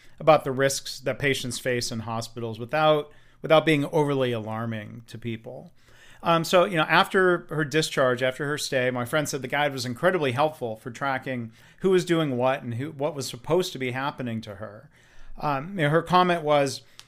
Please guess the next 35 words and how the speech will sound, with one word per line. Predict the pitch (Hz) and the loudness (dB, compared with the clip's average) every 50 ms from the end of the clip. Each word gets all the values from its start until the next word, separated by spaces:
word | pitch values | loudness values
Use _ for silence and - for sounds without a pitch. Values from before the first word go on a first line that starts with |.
| _ _ _ _ _ _ - _ | _ _ _ _ _ _ -12 _
"It | - 180 | -2 0
was | 165 160 - | 0 0 0
scary | - - - - 180 180 220 247 240 170 139 | -2 -4 -4 -2 0 2 2 2 2 0 0
how | 135 147 - | -2 0 0
much | 156 151 147 - | 0 0 -2 -2
the | - 131 | -6 -4
hospital | 127 143 147 147 - - 151 135 127 | -2 -2 -2 -2 -4 -4 -4 -2 -2
expected | 127 120 - - - 147 147 - - 151 135 | -2 -4 -4 -2 -2 -2 -2 -2 -6 -6 -4
me | 139 131 | -4 -4
to | 123 117 | -2 -2
manage | 117 127 135 139 147 147 127 - | -2 0 0 0 0 -2 -2 -4
my | 135 117 | -6 -8
care | 113 - - - 123 123 131 156 190 233 226 | -8 -10 -10 -8 -4 -2 -2 -2 -2 -4 -6
when | 185 147 139 135 | -6 -4 -2 0
I | 135 139 147 | 0 2 2
was | 151 139 127 | 0 0 0
on | 139 135 135 131 | 0 -2 0 0
narcotics." | 123 123 117 117 - - - 135 135 131 107 - - - - - - - - - - _ _ _ - - - - _ - _ _ _ | -2 -2 -2 -4 -8 -6 -4 -2 -2 -2 -4 -8 -14 -18 -14 -14 -14 -14 -14 -18 -20 _ _ _ -20 -20 -20 -20 _ -20 _ _ _
Now, | - 175 180 175 175 180 | 2 4 6 6 6 4
it, | - 180 170 185 202 185 | 4 0 -2 -2 -2 -4
it | 143 | 0
probably | - 202 208 208 190 | 2 2 4 4 4
shouldn't | 175 - - 185 147 147 135 123 | 2 4 0 0 0 -2 -6 -4
be | 127 156 196 226 | 0 2 2 4
that | 202 165 120 107 - - | 2 2 0 0 -4 -6
way, | 127 120 113 113 120 | -6 -6 -4 -4 -4
but, | 123 151 147 147 - | -2 -2 -4 -4 -2
but | 156 151 117 - | -6 -6 -4 -2
that's | 165 165 185 180 - - | -2 -2 0 -2 -4 -8
the | 175 | -8
current | - - - 170 160 147 - | -8 -4 -4 -2 -2 -2 -4
reality. | 120 120 123 123 139 156 156 135 110 101 - - - - | -6 -4 -4 -2 -2 -2 -2 -2 -4 -6 -10 -14 -16 -14
The | - 104 - | -14 -16 -12
patients | - 151 147 143 - - 147 135 - - | -4 -2 -2 -2 0 -2 -4 -6 -4 -2
are | 135 131 120 123 | -2 -2 -4 -6